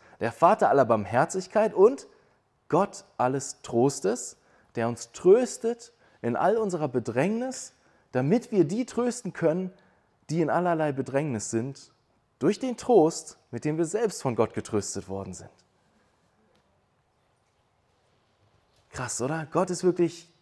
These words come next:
der Gott alles, allen Trostes. Und er tröstet uns, damit wir andere trösten können,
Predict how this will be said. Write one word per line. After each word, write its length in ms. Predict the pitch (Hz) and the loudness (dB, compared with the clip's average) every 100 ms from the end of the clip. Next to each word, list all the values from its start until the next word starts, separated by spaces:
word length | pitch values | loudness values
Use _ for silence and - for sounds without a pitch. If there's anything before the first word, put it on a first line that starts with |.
| - | -12
der 80 | 135 | -10
Gott 220 | 156 180 | -6 -8
alles, 380 | 185 170 175 - | -8 -10 -12 -14
allen 220 | - 190 190 | -12 -10 -6
Trostes. 560 | 208 220 - 117 - _ _ _ _ _ _ _ _ _ _ _ _ _ _ _ _ | -4 -4 -6 -16 -18 _ _ _ _ _ _ _ _ _ _ _ _ _ _ _ _
Und 80 | 127 | -10
er 100 | 139 | -4
tröstet 420 | - 196 196 160 | 2 2 2 -2
uns, 520 | 147 190 151 - - _ _ _ _ _ _ _ _ _ _ _ _ _ _ _ _ _ | -2 -4 -8 -14 -20 _ _ _ _ _ _ _ _ _ _ _ _ _ _ _ _ _
damit 260 | 117 120 - | -14 -10 -6
wir 240 | 139 135 | -6 -6
andere 260 | 147 160 135 | -8 -8 -8
trösten 420 | - 110 - - | -10 -12 -12 -16
können, 220 | - 107 | -18 -18